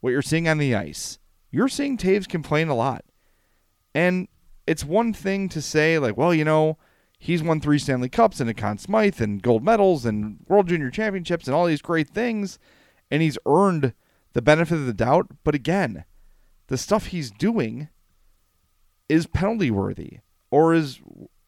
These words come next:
or is, you know, warrants him getting thrown out of the faceoff dot. I'm sorry. Like, I get, like, maybe the benefit of the doubt if it's borderline.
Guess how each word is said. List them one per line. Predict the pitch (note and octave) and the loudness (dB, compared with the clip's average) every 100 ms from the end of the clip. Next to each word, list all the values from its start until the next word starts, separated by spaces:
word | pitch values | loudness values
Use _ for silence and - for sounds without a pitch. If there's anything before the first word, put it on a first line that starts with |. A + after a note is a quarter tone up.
| _ | _
or | C#3 D3 | 4 6
is, | C#3+ A#2 - G2 G#2 - - | 4 0 -14 -20 -20 -20 -6
you | D3 | -2
know, | C3+ | -2
warrants | A#2+ D3 D#3+ D#3+ | 2 4 4 0
him | D#3 D3 | -4 -2
getting | C#3 D3 | -2 -2
thrown | C#3 B2+ C3 | -2 0 0
out | C#3 | 0
of | |
the | D#3 | -2
faceoff | D3 F3+ - A2+ F#2+ | -2 -4 -2 -4 -6
dot. | G2+ - - _ _ _ _ _ _ _ _ _ _ _ _ _ _ - | -12 -14 -20 _ _ _ _ _ _ _ _ _ _ _ _ _ _ -4
I'm | - | -4
sorry. | - F3 G3 - - _ - | -2 -4 -4 -10 -18 _ -4
Like, | C#3 - _ _ - | -4 -4 _ _ -2
I | D3+ | 0
get, | B2 E3 - | 2 2 2
like, | C3 - | -2 -6
maybe | G#2+ A#2+ D#3 E3 | -4 0 2 2
the | C#3 | 2
benefit | B2 C3+ C3 | 2 0 -2
of | C3+ | -6
the | |
doubt | B2 B2+ C3 | 0 2 2
if | A#2 | 0
it's | A2+ - | -6 -6
borderline. | G2 A#2+ D3+ E3+ F3+ G3 G3+ | -2 -2 0 -2 -4 -6 -10